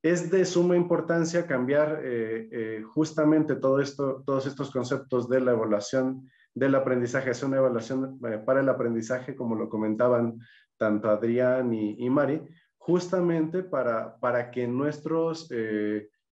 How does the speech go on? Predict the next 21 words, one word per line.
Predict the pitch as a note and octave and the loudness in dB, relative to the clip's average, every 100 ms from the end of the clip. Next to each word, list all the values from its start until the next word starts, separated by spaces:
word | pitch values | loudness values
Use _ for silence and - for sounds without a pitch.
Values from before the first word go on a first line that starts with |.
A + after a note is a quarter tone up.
| _ | _
docentes | A#2 B2 B2 D#3+ D#3+ E3+ | -2 0 2 0 2 0
preparen | - C3+ C#3+ D#3 E3 | -2 -2 2 2 2
a | C#3+ - | 0 0
profesionales | B2 A#2 A#2+ - C3 C#3+ D3+ G3 G#3 - _ _ _ _ _ _ - | -2 -2 -6 -4 -2 2 2 2 -2 -8 _ _ _ _ _ _ -2
que | D#3+ D#3+ F3 - - | 2 4 2 -4 -6
hayan | D#3 G3 G3+ F3 | -2 2 2 0
aprendido | E3 D3+ D3 F3 E3 | 0 -2 0 -2 -2
de | |
sus | - B2+ - | -6 -10 -8
errores, | B2 F#3 G3 C#3+ - | -2 0 2 -2 -4
que | - | -6
sean | - E3 F3+ | -2 0 0
capaces | F3 D#3+ D#3+ D#3 D#3+ C#3+ B2+ | 0 -2 -2 -2 -4 -6 -2
de | B2 | 0
autoevaluarse, | A#2+ B2 A#2+ A#2 A#2+ A#2+ C#3+ F3+ F3 B2+ A2+ | 2 0 -2 0 0 0 -2 -2 -6 -8 -8
de | A2+ | -6
coevaluar | A#2 A2+ A2+ A#2 C3 D#3 D3 | -4 -2 0 2 2 2 0
a, | |
a | B2+ - | -2 -6
los | A2+ A2 A2 | -6 -6 -6
compañeros | A#2+ A#2 C3+ D3+ D3 D3 D3 - | -6 -2 2 4 4 2 0 -6